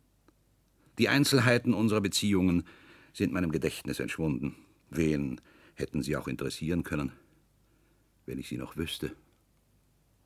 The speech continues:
"Was nun?", rief der Hausherr aus. "Auch meine erste Liebe bietet wenig Interessantes. Ich habe mich zum ersten Mal in meine jetzige Frau, Anna Iwanowna, verliebt.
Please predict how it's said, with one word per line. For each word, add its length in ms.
"Was 280
nun?", 460
rief 220
der 200
Hausherr 420
aus. 180
"Auch 180
meine 360
erste 360
Liebe 360
bietet 400
wenig 280
Interessantes. 720
Ich 240
habe 180
mich 140
zum 160
ersten 360
Mal 300
in 80
meine 160
jetzige 340
Frau, 380
Anna 240
Iwanowna, 600
verliebt. 440